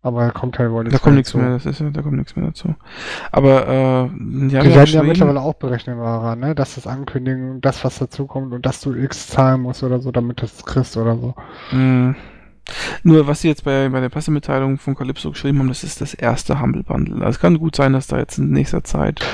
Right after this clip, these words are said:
Speaker 1: Ja, so hieß nämlich auch der Steam Key.
Speaker 2: Ja,
Speaker 1: Calypso
Speaker 2: stimmt, genau.
Speaker 1: Bundle eins irgendwas.
Speaker 2: Ja, ja, genau. Da kannst du ja schon mal fe-, äh, festhalten.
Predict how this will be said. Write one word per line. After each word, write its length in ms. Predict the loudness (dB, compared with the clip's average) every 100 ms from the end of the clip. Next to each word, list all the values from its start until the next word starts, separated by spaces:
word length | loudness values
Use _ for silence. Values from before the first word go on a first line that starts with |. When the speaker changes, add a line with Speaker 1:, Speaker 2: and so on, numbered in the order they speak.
| -2 4
Speaker 1:
Ja, 220 | 4 4
so 180 | 2 2
hieß 340 | 4 2 0
nämlich 280 | -4 -4 -6
auch 160 | -8
der 200 | -2 -4
Steam 380 | -4 -6 -4 -4
Key. 340 | -6 -4 -4 -6 _ _ _ _ _ _ _ _ _ _ _ _ 2
Speaker 2:
Ja, 220 | 6 6
Speaker 1:
Calypso 160 | 6
Speaker 2:
stimmt, 160 | 4 4
genau. 240 | 4 6
Speaker 1:
Bundle 340 | 6 6 4 4
eins 280 | 2 -2 -6
irgendwas. 440 | -6 -6 -6 -4 0
Speaker 2:
Ja, 220 | 2 4
ja, 140 | 4
genau. 340 | 2 0 0 -4 -12 _ _ _ _ _ _ _ _ -4
Da 140 | -2
kannst 280 | 0 0 2
du 40 |
ja 80 | 2
schon 160 | 2 0
mal 100 | 0
fe-, 180 | 0
äh, 520 | 2 2 2 2 0 -4
festhalten. 840 | -6 -4 -4 -2 -2 0 2